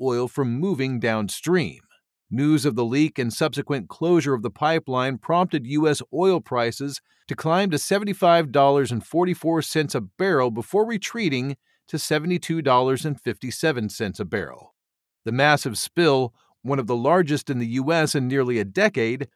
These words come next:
could disturb the flow of crude supplies across the country at a time of market volatility due to fragile supplies. Patrick DeHaan, head of petroleum analysis at GasBuddy, said he fears the leak could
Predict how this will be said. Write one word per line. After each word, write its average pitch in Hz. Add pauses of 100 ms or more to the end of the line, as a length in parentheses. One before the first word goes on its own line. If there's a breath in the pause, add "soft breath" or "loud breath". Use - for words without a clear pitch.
(180)
could 185
disturb 214
the 226
flow 156
of 143
crude 202
supplies 117
across 135
the 131
country 123
at 120
a 120
time 135
of 127
market 139
volatility 139
due 147
to 185
fragile 135
supplies. 127 (540)
Patrick 156
DeHaan, 147 (160)
head 156
of -
petroleum 156
analysis 139
at -
GasBuddy, 123 (240)
said 151
he 151
fears 240
the 135
leak 117
could -